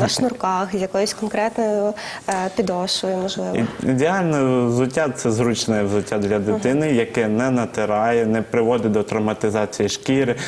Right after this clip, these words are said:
Speaker 2: не приводить до, е, е, п-, пере-,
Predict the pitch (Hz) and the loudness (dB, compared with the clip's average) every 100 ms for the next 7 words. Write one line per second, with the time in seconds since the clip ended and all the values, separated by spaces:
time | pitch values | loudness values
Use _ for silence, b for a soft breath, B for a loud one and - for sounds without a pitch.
0 | B 107 101 113 - - 117 120 110 107 | B -4 0 -2 -2 -2 2 2 2 2
1 | 110 107 B B B 104 110 110 104 98 | 2 0 B B B -2 0 0 0 -2
2 | - - - - 110 107 104 101 98 95 | -8 -14 -8 0 2 2 2 0 -2 -4
3 | 110 B B B B - - - 123 - | -8 B B B B -20 -20 -8 -8 -4
4 | 135 131 123 120 117 | -2 2 2 2 0